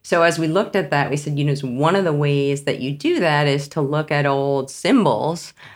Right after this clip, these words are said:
um, of what things stand for and how do you start to challenge those things. And we did some proprietary research, um, as we were looking at our diversity and inclusion agenda in terms of marketing.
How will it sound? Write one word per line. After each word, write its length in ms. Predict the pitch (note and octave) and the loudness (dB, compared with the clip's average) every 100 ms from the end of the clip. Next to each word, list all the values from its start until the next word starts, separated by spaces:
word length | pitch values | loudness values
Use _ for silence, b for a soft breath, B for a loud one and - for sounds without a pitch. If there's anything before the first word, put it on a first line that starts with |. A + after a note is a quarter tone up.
| B | B
um, 500 | - D#3 D3+ C#3+ C#3+ - | 2 4 4 4 2 2
of 220 | C#3+ C#3+ | 2 2
what 300 | D3 C3 - | 2 0 0
things 260 | D#3 D3+ | 0 0
stand 400 | D3 D3+ D3 F3 | -2 0 0 0
for 320 | - D3+ C#3 C3 | 0 0 2 2
and 140 | C#3 | 0
how 180 | D3 D3+ | 2 2
do 80 | C#3+ | 2
you 60 | |
start 280 | D3 D#3 C#3+ | 0 -2 -2
to 60 | - | -4
challenge 540 | - D3+ C3+ C#3 C#3+ | -2 0 2 0 -2
those 240 | C#3+ A2 - | -4 -6 -4
things. 460 | - F#2+ B1 D3 - B B - | -6 -6 -10 -14 -18 B B -2
And 100 | D#3+ | 0
we 100 | D#3+ | 2
did 280 | E3+ F#3 | 0 -2
some 220 | F#3+ A#3 F#3 | 0 0 0
proprietary 640 | E3 F3 D#3 D3+ D#3+ D3 | 0 2 2 0 0 0
research, 800 | C3+ C#3+ C#3+ D3 C3 C3 - - - | 2 0 0 -2 -2 -4 -8 -8 -4
um, 240 | C3 C3 | -4 -2
as 180 | - D3 D3 C#3+ | 0 0 0 -2
we 160 | D3 D3+ | 0 2
were 160 | C#3+ | 2
looking 380 | C3+ C#3+ D3 D3+ | 2 0 0 0
at 280 | C#3 C3+ C3 - | 0 -2 -4 0
our 200 | C#3 C3+ | 0 2
diversity 680 | D3 D3 D3 D3 C#3+ C#3 | 0 0 0 -2 0 0
and 80 | C3 | 0
inclusion 580 | B2+ B2 - G#3 F3+ E3 | -2 -4 0 0 2 0
agenda 460 | D3 D3 C3+ C3 C3+ | 0 2 0 2 0
in 160 | B2+ | -2
terms 340 | C3 C#3+ C#3 C3 | -2 0 0 -4
of 100 | - | 0
marketing. 640 | C#3 C#3+ D3 C3+ B2+ C3+ | 0 0 -2 -2 -4 -6